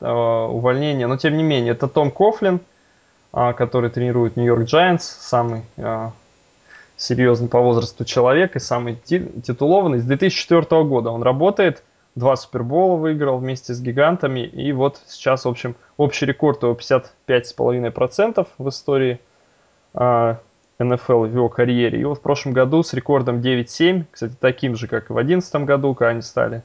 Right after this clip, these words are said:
выиграли в итоге Супербол, но в прошлом году они не вышли в плей-офф. А, вот,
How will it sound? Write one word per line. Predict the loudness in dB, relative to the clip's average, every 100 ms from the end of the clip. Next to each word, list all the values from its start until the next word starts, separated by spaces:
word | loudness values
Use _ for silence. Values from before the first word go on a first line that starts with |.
| -10
выиграли | -2 -2 0 0
в | 0
итоге | 0 -2
Супербол, | -4 -4 -4 2 2 2
но | 0
в | 0
прошлом | -4 0 0
году | 2 2
они | 2 -2 -4
не | -2 0
вышли | 0 -2 -4 -14
в | -2
плей-офф. | 2 4 4 0 _ _ _ _ _ -2
А, | 2 4 4 2
вот, | 0